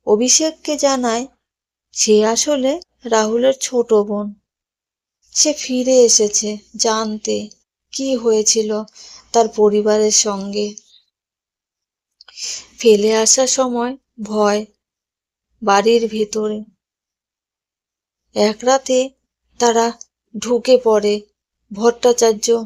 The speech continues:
বাড়িতে। কাঠের দরজা খুলতেই ধুলো, মাকড়সার জাল, আর যেন চারপাশে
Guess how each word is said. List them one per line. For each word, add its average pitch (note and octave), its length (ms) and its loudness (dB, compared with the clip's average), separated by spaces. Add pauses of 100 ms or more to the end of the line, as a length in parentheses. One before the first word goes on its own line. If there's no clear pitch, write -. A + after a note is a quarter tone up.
বাড়িতে। G#3 460 -2 (880)
কাঠের G#3+ 420 0
দরজা G#3+ 440 -2 (260)
খুলতেই A#3+ 560 2 (540)
ধুলো, A#3+ 460 4 (400)
মাকড়সার A#3+ 680 0
জাল, A#3 420 0 (540)
আর A3+ 340 2 (800)
যেন A#3 300 4
চারপাশে A#3 760 0